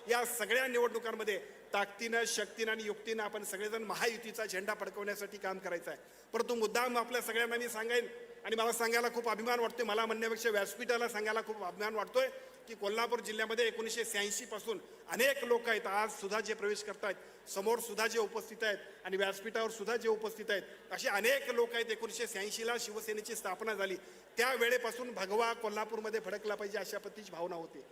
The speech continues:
आणि मला सांगायला अभिमान वाटतो की पहिल्यांदा साहेब आपल्याच नेतृत्वाखाली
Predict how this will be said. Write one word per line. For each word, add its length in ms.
आणि 100
मला 180
सांगायला 360
अभिमान 320
वाटतो 300
की 80
पहिल्यांदा 500
साहेब 220
आपल्याच 440
नेतृत्वाखाली 580